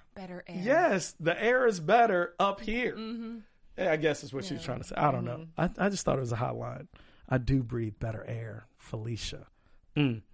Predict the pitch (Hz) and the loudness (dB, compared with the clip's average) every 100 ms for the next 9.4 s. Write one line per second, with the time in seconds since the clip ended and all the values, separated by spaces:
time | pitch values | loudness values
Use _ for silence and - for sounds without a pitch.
0 | - - - - 175 196 170 151 143 139 | -20 -20 -20 2 8 10 12 12 12 12
1 | 139 - - 302 381 247 214 180 - 220 | 8 4 8 10 12 10 8 8 6 8
2 | - 208 302 - 226 214 180 165 165 143 | 10 10 8 8 8 10 10 12 10 8
3 | 139 - - 156 147 170 147 - 180 165 | 2 -4 -4 2 4 6 4 6 8 8
4 | 147 127 151 147 - - 156 156 160 139 | 6 6 6 6 2 4 4 6 4 2
5 | - - 156 147 143 131 127 - 151 156 | 4 4 6 4 2 2 -2 0 4 6
6 | 135 - - - - - - - - - | 4 0 -16 -14 -14 -14 -18 -20 -20 -20
7 | - - - - - 277 - 233 302 262 | -20 -20 -2 4 6 8 8 8 8 4
8 | 190 127 - - 208 196 180 - - - | 4 -2 -4 -8 -4 -2 -2 -6 -2 4
9 | 277 277 185 220 | 4 2 0 -2